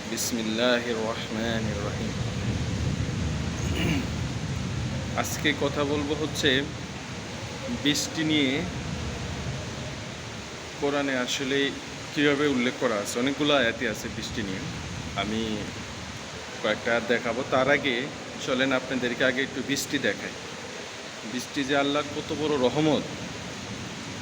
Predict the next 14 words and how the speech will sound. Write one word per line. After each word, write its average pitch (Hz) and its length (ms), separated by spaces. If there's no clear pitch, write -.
এটা 135 180
আসলে 127 240
বোঝা 131 280
যায় 110 160
না। - 280
এখন 139 340
তো 143 140
আষাঢ় 127 320
মাস 127 140
চলতেছে, 110 420
তো 123 160
বৃষ্টিটা 143 420
খুবই 143 180
গুরুত্বপূর্ণ। 143 640